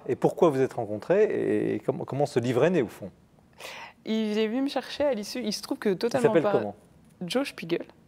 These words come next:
Speaker 2: Et, euh, il est venu me chercher, euh, il, il a assisté à une rencontre, euh,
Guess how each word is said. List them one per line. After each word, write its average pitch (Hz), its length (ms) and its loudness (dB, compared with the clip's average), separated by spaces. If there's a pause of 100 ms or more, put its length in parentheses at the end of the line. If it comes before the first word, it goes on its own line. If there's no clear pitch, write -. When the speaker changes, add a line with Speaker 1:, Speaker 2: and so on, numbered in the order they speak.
(880)
Speaker 2:
Et, 196 320 0
euh, 165 560 2
il 180 180 -2
est 185 60 4
venu 196 220 -2
me 226 60 -4
chercher, - 440 -4 (220)
euh, 160 500 0
il, 170 160 -4
il 175 180 0
a 185 80 2
assisté 202 420 -4
à 175 280 -2
une 165 120 -2
rencontre, 185 580 -4
euh, 165 460 0